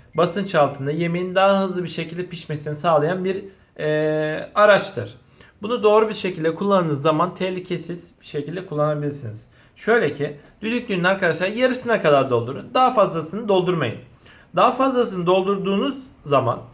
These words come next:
e, havanın aralığı ufak olduğu için, e,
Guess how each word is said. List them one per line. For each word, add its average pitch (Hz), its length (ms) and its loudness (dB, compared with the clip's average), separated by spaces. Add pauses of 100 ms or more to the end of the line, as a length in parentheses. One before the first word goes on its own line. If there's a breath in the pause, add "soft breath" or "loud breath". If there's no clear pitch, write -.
(400 soft breath)
e, 139 200 2
havanın 190 600 2 (800)
aralığı 185 520 6
ufak 202 300 0
olduğu 165 420 2
için, - 400 -6 (500)
e, 147 260 2